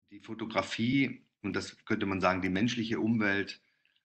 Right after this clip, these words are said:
als das Nonplusultra, den Maßstab gewissermaßen hinstellt und die einzelnen animalischen Umwelten dadurch kennzeichnet, dass er bestimmte Merkmale der Fotografie,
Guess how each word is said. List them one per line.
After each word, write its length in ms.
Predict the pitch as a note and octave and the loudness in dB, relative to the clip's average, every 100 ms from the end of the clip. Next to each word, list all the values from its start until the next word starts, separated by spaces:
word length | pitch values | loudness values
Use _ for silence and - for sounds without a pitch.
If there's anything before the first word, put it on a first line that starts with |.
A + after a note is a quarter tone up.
| - | -4
als 760 | F2+ F#2 F2+ F2+ - - - - | 0 0 0 -2 -4 -6 -8 -8
das 120 | F2 | -2
Nonplusultra, 1040 | G#2 A2+ A2+ G2+ D2 A2+ C3+ - G#2+ A2 | 2 2 2 -4 0 2 2 0 0 2
den 200 | A2 F#2 | 0 0
Maßstab 720 | F2+ G#2 D3 - A2+ A2 A2 - - | 2 2 2 0 0 -2 -4 -12 -12
gewissermaßen 680 | F#2+ G2 F#2 F2 - F2 E2+ _ - - | -8 -4 -4 -4 -6 -10 -12 _ -20 -18
hinstellt 680 | - C#3 C#3+ - A#2 A2+ A2 - - _ _ | -6 -2 0 2 2 2 -2 -12 -20 _ _
und 160 | G#2 F#2 | -2 0
die 100 | - | 2
einzelnen 640 | F#2 C3 - A#2 G#2+ - | 2 2 2 4 4 2
animalischen 680 | F#2 F#2+ F2+ G2 C3+ - G#2+ | 0 2 2 2 2 0 0
Umwelten 880 | G#2 A2 A2 G2 G2+ - A2+ A#2+ _ _ _ _ | 2 4 4 2 0 -2 -2 -4 _ _ _ _
dadurch 800 | - F#2 A2+ A#2+ A2+ A2 - - _ _ - | 2 4 6 6 4 2 -4 -12 _ _ -4
kennzeichnet, 680 | A2+ A2 A2 G2 F#2+ G2+ | 0 2 4 4 4 -2
dass 140 | - F#2 | -4 -2
er 60 | |
bestimmte 460 | F2+ F2+ - A#2 A2 | -2 -2 0 0 0
Merkmale 880 | F#2+ F#2 A#2+ A#2 F#2+ F2+ F#2+ A#2+ B2 _ _ - | 2 4 4 2 2 2 0 -2 -6 _ _ -14
der 80 | F2 | -6
Fotografie, 1120 | G#2+ F#2 F#2 F#2 F#2 - G2 G2 G2+ G2+ | -4 -4 -4 -6 -6 -6 -6 -2 0 -2